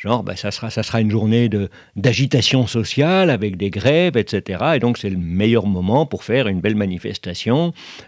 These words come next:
euh, contre le, contre le fascisme. Il n'est pas encore question d'une manifestation unitaire contre le fascisme. Et tellement peu unitaire que le Parti communiste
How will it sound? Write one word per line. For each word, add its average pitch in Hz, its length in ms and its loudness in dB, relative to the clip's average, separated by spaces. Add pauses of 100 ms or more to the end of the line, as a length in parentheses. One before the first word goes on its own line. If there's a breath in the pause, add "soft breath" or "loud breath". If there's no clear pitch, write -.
(160)
euh, 98 380 2
contre 123 480 -2
le, 92 680 -6
contre 117 320 -2
le 95 60 -4
fascisme. 104 480 -6
Il 90 60 -4
n'est 92 100 -6
pas 104 100 -4
encore 92 240 -8
question 110 260 -6
d'une 101 120 -6
manifestation 92 640 -10
unitaire 104 480 -2
contre - 220 -12
le 85 60 -16
fascisme. - 400 -18 (340 loud breath)
Et 240 160 -8 (100)
tellement 110 300 -2
peu 143 260 2
unitaire 110 380 2
que 120 80 -2
le 110 80 0
Parti 107 340 -8
communiste 110 640 -4